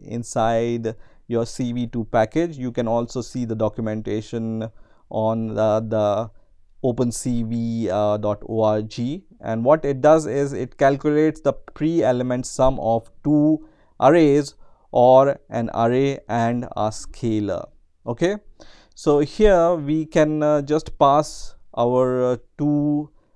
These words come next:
arrays which we got from the I M read method and pass here as the first and the second argument. So I M G and I M G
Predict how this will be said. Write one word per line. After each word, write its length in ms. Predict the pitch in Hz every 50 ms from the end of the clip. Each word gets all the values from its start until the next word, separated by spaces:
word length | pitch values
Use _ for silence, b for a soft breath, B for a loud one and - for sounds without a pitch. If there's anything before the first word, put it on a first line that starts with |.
| _ _ -
arrays 520 | - 127 139 160 175 190 196 180 165 -
which 200 | 135 139 135 - -
we 120 | 139 135 127
got 360 | 117 123 135 147 170 175 -
from 500 | - - - - 190 131 135 139 139 135
the 80 | 127
I 240 | 110 - - 120 123
M 180 | 131 135 131 117
read 300 | 113 120 131 143 147 135
method 540 | 123 120 117 - - 127 131 143 156 180 b b b b b b b
and 280 | - 120 123 123 - -
pass 520 | 131 131 135 143 160 160 - - - - - - - - - -
here 540 | - - - - 117 117 110 101 92 87 101 - - - -
as 460 | 110 110 110 110 113 110 104 - - -
the 160 | - - 104
first 460 | - - - 139 143 147 147 - - -
and 360 | - 117 113 110 113 113 107 107
the 300 | 113 110 107 110 117 b b b b b b
second 520 | - - - 120 113 - 120 117 117 - -
argument. 640 | - 104 101 101 101 98 98 92 87 78 92 -
So 160 | - - 117 101
I 180 | - 110 113
M 340 | 113 113 117 117 113 117 117
G 360 | 110 - 135 147 160 175 -
and 180 | - - 113 107
I 160 | - 101 107
M 280 | 107 107 110 110 110 110
G 420 | - - - 107 107 107 107 107